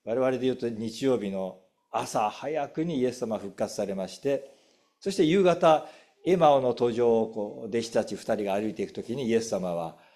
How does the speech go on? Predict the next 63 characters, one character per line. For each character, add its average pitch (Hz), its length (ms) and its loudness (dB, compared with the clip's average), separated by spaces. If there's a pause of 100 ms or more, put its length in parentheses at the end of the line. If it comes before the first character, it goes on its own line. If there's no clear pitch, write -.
(280)
共 143 260 2
に 143 320 -2
同 110 160 0
伴 101 180 -4
者 92 140 -10
と 92 100 -14
し - 100 -18
て 90 60 -8
現 87 140 -4 (220)
れ 85 120 -6
ら 82 140 -8
れ 73 240 -12 (260)
て、 82 360 -6 (800)
そ 226 120 8
の 214 60 8
時 208 220 4
弟 156 140 6
子 - 80 -2
た 175 100 4
ち 151 100 0
は 117 80 6
エ 113 60 4
ル 135 100 2
サ 139 160 4
レ 110 80 0
ム 85 80 -8
に 82 80 -6
い 85 60 -6
ま 95 120 -4
し - 80 -12
た 69 100 -14
ね。 78 220 -16 (520)
他 120 180 -2
の 110 80 0
弟 98 120 -2
子 - 80 -8
た 92 100 -6
ち - 160 -14
は。 71 140 -18 (680)
で、 170 340 4
エ 190 80 6
マ 165 140 8
オ 131 360 4
の 127 60 -4
道 127 220 -4
に 123 200 -2
行 113 120 -4
く 120 160 0
ク 123 140 -2
レ 127 120 4
オ 120 100 6
パ 120 180 4
と、 120 420 0 (260)
お 123 80 -6
そ 147 120 0
ら 127 80 6
く - 60 -6
こ 123 80 2
れ 117 80 4
は 104 60 2
ク - 220 -8
ロ 160 140 2
パ、 80 300 -12